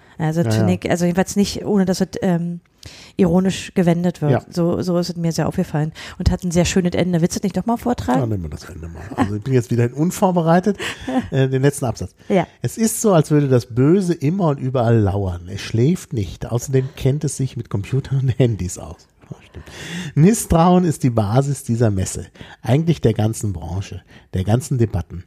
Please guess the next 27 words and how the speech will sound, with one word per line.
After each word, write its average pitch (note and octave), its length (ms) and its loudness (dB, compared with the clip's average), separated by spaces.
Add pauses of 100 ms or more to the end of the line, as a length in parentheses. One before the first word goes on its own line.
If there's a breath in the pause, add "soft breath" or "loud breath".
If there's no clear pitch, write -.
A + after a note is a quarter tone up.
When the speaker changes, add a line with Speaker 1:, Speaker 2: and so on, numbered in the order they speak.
(340 loud breath)
Speaker 2:
Man G2 200 -4
würde C3+ 280 6
gern F#3 680 2
durch C3+ 220 0
die G#2+ 140 -2
Reihen A#2 420 2
gehen C3+ 320 2
und A2 180 -4
an F#2+ 120 -8
jedem A#2 320 -2
Stand A2 320 -4
ein G2+ 160 -4
Buch A#2 280 -2
hinterlegen, G#2+ 680 2 (280 loud breath)
das - 200 -4
es G#2+ 120 -2
schon B2 220 -2
gab, G#2 400 0 (240 loud breath)
bevor C4 320 2
man A#2+ 180 4
wusste, G#2 320 0
was F#2+ 100 -2
Internet, G#2 440 0
Pixel - 400 0
und G#2+ 140 -2
Handycomputer G2+ 880 -2
sind. F#2 300 -4